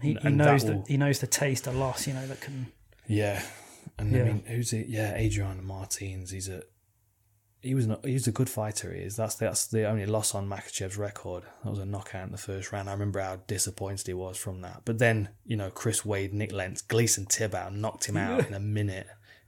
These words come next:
Speaker 2: K-, uh, Kajan Johnson, Sarukian, and Hamas as well was a, has not been celebrated nearly as much as it should have been.
Speaker 1: Mm.
Speaker 2: That was a dominant performance
Speaker 1: Mm.
Speaker 2: against a, a big, strong lightweight with a great ground game.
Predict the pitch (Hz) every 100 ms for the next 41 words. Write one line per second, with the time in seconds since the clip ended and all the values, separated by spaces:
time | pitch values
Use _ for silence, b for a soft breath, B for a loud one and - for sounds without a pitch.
0 | - - 117 110 - - 117 120 120 107
1 | 101 98 - 104 101 - _ _ - -
2 | - 104 104 104 104 98 98 98 - 127
3 | 127 101 - 101 113 127 104 B B B
4 | B B - _ - _ 147 143 135 143
5 | - - - - 135 135 151 - 135 -
6 | 139 120 117 113 110 117 110 104 107 -
7 | 101 104 - 120 110 98 92 135 120 107
8 | - 113 104 101 117 123 104 98 - -
9 | 131 123 107 104 107 101 101 - - 101
10 | 110 113 107 - 110 110 107 104 104 104
11 | 95 92 95 98 92 107 101 101 - 101
12 | 101 98 87 87